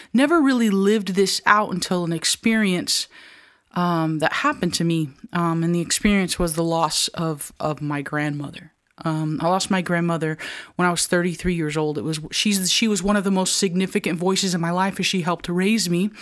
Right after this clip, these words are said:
Um, and I was thirty-three. I was living my best life. I was working at one of the largest churches in the nation. I was overseeing one of the most thriving ministries of that church. And,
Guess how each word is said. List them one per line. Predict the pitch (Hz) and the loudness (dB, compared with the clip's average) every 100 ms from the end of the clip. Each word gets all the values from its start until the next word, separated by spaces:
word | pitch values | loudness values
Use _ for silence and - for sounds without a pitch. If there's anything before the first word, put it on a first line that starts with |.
| - - - - | -14 -14 -16 -6
Um, | 170 175 165 160 156 - _ _ _ _ - - | -2 0 0 -2 -4 -8 _ _ _ _ -6 0
and | 190 | 2
I | |
was | 170 165 | 2 0
thirty-three. | - 226 214 202 220 208 | 2 4 2 0 2 2
I | |
was | 165 156 | 0 0
living | 196 196 | 0 0
my | 190 | 0
best | 160 185 - | 0 0 0
life. | 196 190 190 - | 2 0 0 -2
I | 170 | -2
was | 165 160 | -2 -2
working | 175 180 208 190 | -2 -2 0 2
at | 180 - - - - | 0 -6 -18 -18 -6
one | - 185 | 0 0
of | |
the | 180 | 2
largest | 175 180 180 175 | 2 0 0 -2
churches | - 185 180 175 | 0 -2 0 -2
in | 170 | 0
the | 165 | 2
nation. | 202 214 - 196 | 2 2 2 0
I | 170 | 0
was | 160 - | -2 -2
overseeing | 175 165 - - 170 165 160 _ _ _ - | -2 0 0 0 0 0 -4 _ _ _ -4
one | 170 190 | 0 2
of | 180 | 2
the | |
most | 170 160 - | 0 0 -2
thriving | - 175 180 175 165 | -2 -2 0 0 0
ministries | 175 196 - 208 190 160 | 2 2 0 0 0 0
of | - 185 | 0 0
that | 180 180 185 | 0 0 -2
church. | - 185 185 - | -2 -2 -2 -2
And, | 165 160 | -2 -2